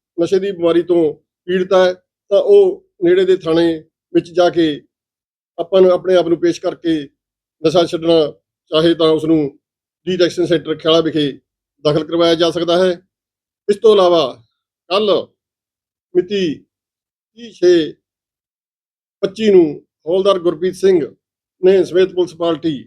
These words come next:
ਦੇ ਸੋਹਣਾ ਸਿੰਘ ਪੁੱਤਰ ਫੁੰਮਣ ਸਿੰਘ ਵਾਸੀ ਮਹਿਮੜਾ ਹਰਿਆਣਾ ਨੂੰ ਕਾਬੂ ਕਰਕੇ ਉਸ ਤੋਂ ਸੱਠ ਬੋਤਲਾਂ ਸ਼ਰਾਬ ਨਜਾਇਜ਼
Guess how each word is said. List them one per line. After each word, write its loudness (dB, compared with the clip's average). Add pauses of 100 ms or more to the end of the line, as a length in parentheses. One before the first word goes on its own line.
(920)
ਦੇ 4 (2500)
ਸੋਹਣਾ 4
ਸਿੰਘ 0
ਪੁੱਤਰ -6
ਫੁੰਮਣ 0
ਸਿੰਘ -2
ਵਾਸੀ -8 (1600)
ਮਹਿਮੜਾ 4 (580)
ਹਰਿਆਣਾ 4 (720)
ਨੂੰ 4
ਕਾਬੂ -4
ਕਰਕੇ -2
ਉਸ -2
ਤੋਂ -2
ਸੱਠ -8
ਬੋਤਲਾਂ 0
ਸ਼ਰਾਬ 0
ਨਜਾਇਜ਼ 0